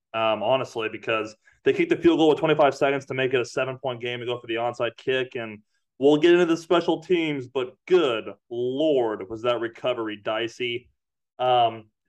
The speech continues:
but as I said, Chiefs figure out ways to win. They did it on Saturday. Got Blaine and Johnny joining the show, as always, on another Victory Monday.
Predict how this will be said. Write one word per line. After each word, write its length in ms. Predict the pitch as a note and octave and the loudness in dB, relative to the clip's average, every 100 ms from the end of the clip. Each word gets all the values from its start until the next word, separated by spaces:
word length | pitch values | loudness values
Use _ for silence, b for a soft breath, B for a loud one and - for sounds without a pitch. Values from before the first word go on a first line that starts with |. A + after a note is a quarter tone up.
| - _ | -20 _
but 320 | D#3+ F#3+ F#3+ E3 | 4 4 4 2
as 140 | E3+ | 2
I 80 | E3+ | 0
said, 500 | E3 F3+ F3+ F3 F3 | 0 0 2 -2 -6
Chiefs 540 | - G3+ F#3+ F#3+ - _ _ _ | -6 -4 -4 -8 -20 _ _ _
figure 240 | E3+ E3 F3 | 0 2 4
out 180 | E3 D3+ | 4 2
ways 240 | E3 D#3 | 0 -2
to 100 | D3+ | -4
win. 500 | D3 E3 F3+ F3+ F3+ _ _ C3+ | -4 -4 -2 -4 -8 _ _ -4
They 80 | |
did 200 | C3 D3 | 0 0
it 80 | D#3 | 0
on 140 | D3 C#3+ | -2 -4
Saturday. 640 | - D3 D#3 D#3+ D#3+ D#3+ | -4 -2 0 0 -2 -4
Got 300 | D3+ B2+ A#2+ | -4 -6 -6
Blaine 400 | C3 C#3+ E3 E3+ | -6 -4 -6 -6
and 200 | C3+ B2 | -8 -12
Johnny 460 | A#2 C3+ C#3+ D#3+ D3+ | -8 -4 -2 -2 -4
joining 380 | D3 C3+ C#3 | -4 -2 -2
the 80 | C3 | -4
show, 360 | - C#3+ C#3 C3 | -6 -4 -2 -2
as 140 | A#2+ | -6
always, 580 | - C#3 F3 F#3+ F#3 F3+ E3 | -4 -2 0 0 0 -2 -6
on 140 | C#3+ | -10
another 560 | C#3 E3 A3 F#3+ D#3 B2+ | -6 0 0 2 0 -2
Victory 440 | C#3 C#3 C#3+ B2+ | -4 -4 -4 -4
Monday. 520 | B2+ C#3 C#3+ C#3+ C#3+ | -4 -8 -4 -4 -4